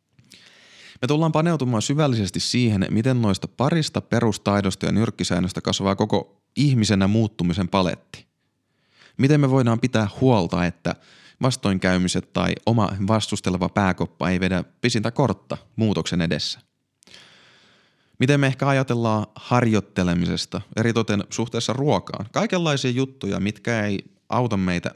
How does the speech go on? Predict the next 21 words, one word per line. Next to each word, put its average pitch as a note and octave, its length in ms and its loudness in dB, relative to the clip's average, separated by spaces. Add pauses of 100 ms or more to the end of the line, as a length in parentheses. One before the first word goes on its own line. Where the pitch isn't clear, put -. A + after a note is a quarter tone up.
(140)
pätkän G#2+ 360 -4
vertaa. - 420 -6 (1200)
Ja A#2 220 2 (160)
miten A#2 320 -2
tää G#2+ 160 0
kaikki G#2+ 340 -4
liittyy G2 640 -4 (480)
ei F2+ 420 -2 (120)
sixpackkeihin, G2+ 1300 -2
penkkipunnerustuloksiin F#2+ 1400 -2
tai F2 300 -2 (480)
tiettyyn A#2 380 -2
mekkoon A2+ 380 -2
mahtumiseen, F2+ 600 0
vaan G#2+ 120 0
siihen, F#2+ 360 0 (400)
keitä D#3 180 2
me C#3 120 4
halutaan B2 280 2
olla A#2+ 120 2
ihmisenä F#2+ 500 0